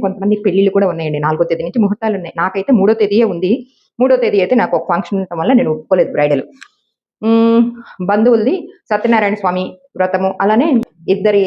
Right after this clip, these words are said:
మేనల్లుడివి లుంగిల ఫంక్షన్. మరి నేను, నేను కూడా ఆ ఫంక్షన్కి వెళ్ళాలి కదా, అందుకని బ్రైడల్ ఒప్పుకోలే. నాలుగో తేదీ నుంచి మళ్ళీ వరుసన బ్రైడల్స్.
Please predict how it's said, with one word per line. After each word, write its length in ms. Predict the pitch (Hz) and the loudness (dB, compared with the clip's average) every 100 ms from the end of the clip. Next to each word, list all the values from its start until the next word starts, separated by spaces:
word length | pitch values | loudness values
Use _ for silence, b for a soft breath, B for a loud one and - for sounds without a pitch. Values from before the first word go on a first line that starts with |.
| 180 175 | 0 -4
మేనల్లుడివి 680 | 180 202 233 240 214 202 285 | -2 0 4 4 2 2 0
లుంగిల 300 | 370 240 226 | 2 4 4
ఫంక్షన్. 360 | 185 151 - 139 | 2 -4 -6 -4
మరి 160 | 262 294 | 0 4
నేను, 240 | 254 233 233 | 4 4 2
నేను 220 | 233 311 | 2 2
కూడా 140 | 320 302 | 2 0
ఆ 60 | - | 0
ఫంక్షన్కి 280 | 247 285 262 | -2 -2 0
వెళ్ళాలి 260 | 262 262 220 | 2 2 0
కదా, 120 | 233 233 | -6 -8
అందుకని 360 | 170 170 180 403 - _ _ _ _ _ _ - | -10 -12 -6 -4 -6 _ _ _ _ _ _ -2
బ్రైడల్ 260 | 220 202 | 0 2
ఒప్పుకోలే. 280 | 175 - 160 | -2 -2 -2
నాలుగో 300 | 165 339 370 | 0 0 0
తేదీ 240 | 349 269 247 | 0 0 2
నుంచి 200 | 247 294 | 2 2
మళ్ళీ 340 | 208 202 226 | 2 4 2
వరుసన 440 | 294 185 196 233 302 | 2 0 0 0 -2
బ్రైడల్స్. 440 | 175 151 143 - | 0 -2 -4 -10